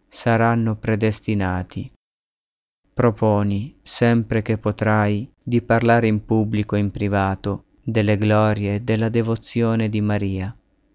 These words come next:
Giaculatoria. Fatemi degno, o Vergine Santa, di celebrare le vostre lodi.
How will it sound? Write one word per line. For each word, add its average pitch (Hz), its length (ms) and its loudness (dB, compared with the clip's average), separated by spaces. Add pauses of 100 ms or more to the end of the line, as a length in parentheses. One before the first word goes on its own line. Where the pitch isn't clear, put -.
(800)
Giaculatoria. 101 1120 -2 (600)
Fatemi 110 580 0
degno, 98 760 -2
o 107 140 -2
Vergine 107 540 0
Santa, 98 680 -4 (240)
di 120 200 -4
celebrare 110 720 4
le 104 160 0
vostre 107 420 -2
lodi. 98 480 -4